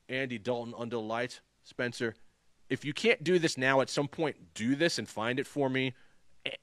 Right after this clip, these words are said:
Andy Dalton's last ten games on Sunday Night Football and Monday Night Football, what his stats have been like. It's been absolutely egregious.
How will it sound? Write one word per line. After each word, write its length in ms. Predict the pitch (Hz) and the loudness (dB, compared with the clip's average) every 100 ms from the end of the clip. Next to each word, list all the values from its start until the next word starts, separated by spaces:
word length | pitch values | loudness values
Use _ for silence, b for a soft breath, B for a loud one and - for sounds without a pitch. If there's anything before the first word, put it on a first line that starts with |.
| _ | _
Andy 340 | 180 220 262 269 | 4 4 6 6
Dalton's 400 | 170 180 165 135 | 10 10 10 2
last 380 | 127 147 - - | 6 6 6 0
ten 260 | 156 151 | 2 2
games 400 | 117 127 120 107 - | 2 2 2 -2 -8
on 260 | 113 98 95 | -4 -4 -4
Sunday 400 | - - 165 170 | -6 -2 0 2
Night 200 | 170 156 | 2 2
Football 340 | - 156 165 151 | 2 4 4 4
and 180 | 143 113 | 2 0
Monday 300 | 117 113 107 | 0 0 -2
Night 220 | 101 92 | -2 -2
Football, 480 | - 95 95 82 80 | -4 -4 -4 -6 -2
what 240 | 107 127 | 0 0
his 300 | - 69 135 | -2 -6 -4
stats 420 | - - 110 104 | -4 0 0 2
have 140 | - 90 | -2 -6
been 160 | 110 | -6
like. 160 | 90 82 b b b b | -6 -8 b b b b
It's 160 | 180 170 | 0 0
been 260 | 147 165 - - | 4 4 2 4
absolutely 840 | 175 _ _ - 175 147 139 131 | 4 _ _ -2 2 2 2 0
egregious. 720 | 120 110 104 117 95 71 - | -2 -4 -4 -2 -2 -2 -2